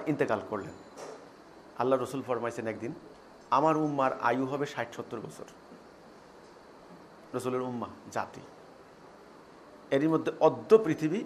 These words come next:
আল্লাহর দ্বীনের আন্ডারে চলে আসলো, বাকি পৃথিবী এখনো দ্বীনের বাইরে রয়ে গেল।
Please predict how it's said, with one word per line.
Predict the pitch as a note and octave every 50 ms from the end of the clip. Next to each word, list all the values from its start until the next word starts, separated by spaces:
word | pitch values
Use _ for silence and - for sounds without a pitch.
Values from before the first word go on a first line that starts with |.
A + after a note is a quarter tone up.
| - -
আল্লাহর | A#2+ A#2 A#2 A2+ A2
দ্বীনের | B2+ B2+ B2+ A#2+ A2 A2
আন্ডারে | G#2+ A2 A2+ A#2 A#2+ C3+
চলে | C3+ - B2+ A2+ G#2 G2
আসলো, | G2 - - F#2+ - - -
বাকি | C3 C3+ C3+ D#3 C#3+
পৃথিবী | D3 D3 C3+ - D3 D3 D3
এখনো | - - C3 C3 C3+ A#2+
দ্বীনের | A2+ A#2+ A2+ A2 G2+
বাইরে | - A2+ G#2+ A2 B2+ D#3 A3+ E4 - - - - - - - - - - - - A2 G#2+
রয়ে | A2 G#2+ G2
গেল। | G2 F#2+ G2